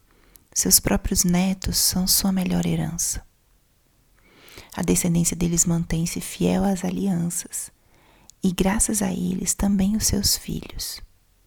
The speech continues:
Sua descendência permanece para sempre,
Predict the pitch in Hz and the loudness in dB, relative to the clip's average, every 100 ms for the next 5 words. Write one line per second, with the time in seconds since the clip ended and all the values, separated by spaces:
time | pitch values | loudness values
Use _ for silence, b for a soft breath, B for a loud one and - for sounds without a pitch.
0 | _ _ _ _ _ _ _ _ _ _ | _ _ _ _ _ _ _ _ _ _
1 | - 180 165 - 165 175 - - 170 165 | -2 0 2 2 2 2 2 2 2 2
2 | 160 165 - - 180 - - 170 165 170 | 2 0 2 4 6 6 4 4 2 0
3 | - - | -4 -8